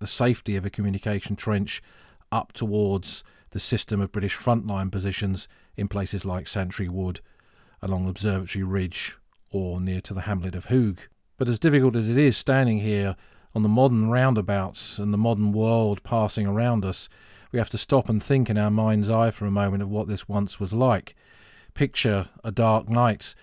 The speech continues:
with limbers going hell for leather across this ground, in the distance the rumble of artillery fire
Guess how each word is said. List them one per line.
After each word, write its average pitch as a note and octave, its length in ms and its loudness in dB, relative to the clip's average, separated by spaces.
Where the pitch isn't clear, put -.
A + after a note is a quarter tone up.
with G#2+ 140 -2
limbers A2 440 2
going G#2+ 300 0
hell A2 240 0
for A2 140 -6
leather A2 340 0
across G#2+ 320 -4
this G#2+ 180 -4
ground, G#2 440 -2
in G2 80 -2
the G2+ 80 -2
distance G2+ 500 -2
the G2+ 120 -4
rumble G2+ 600 0
of F#2+ 80 -4
artillery G#2 480 0
fire F#2+ 400 -2